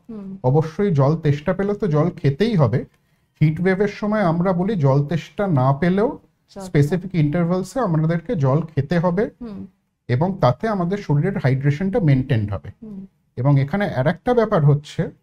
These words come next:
Speaker 2: খালি জল নয়, আমাদেরকে ইলেকট্রোলাইটসের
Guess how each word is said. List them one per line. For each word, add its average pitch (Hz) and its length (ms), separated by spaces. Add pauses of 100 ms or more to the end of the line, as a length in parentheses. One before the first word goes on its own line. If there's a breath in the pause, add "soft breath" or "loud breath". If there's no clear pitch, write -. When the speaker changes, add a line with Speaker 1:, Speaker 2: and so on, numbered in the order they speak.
(540)
Speaker 2:
খালি 185 300
জল 143 300
নয়, 120 280 (160)
আমাদেরকে 151 600
ইলেকট্রোলাইটসের 156 800